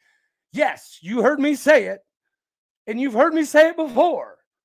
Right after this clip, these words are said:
So let's stop hearing Cody and let's hear from somebody that matters.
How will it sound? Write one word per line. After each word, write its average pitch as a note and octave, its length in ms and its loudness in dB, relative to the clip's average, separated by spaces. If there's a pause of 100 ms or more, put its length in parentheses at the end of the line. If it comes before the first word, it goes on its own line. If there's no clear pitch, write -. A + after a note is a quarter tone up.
(140)
So A3+ 560 -4
let's A3+ 200 -18
stop C#4 340 -6
hearing B3 300 -6
Cody G#3 460 -4 (360)
and F3+ 100 -14
let's A3 120 -14
hear A#3 120 -8
from F#3+ 160 -18
somebody G#3+ 300 -8
that F#3+ 100 -8
matters. G#3 480 -4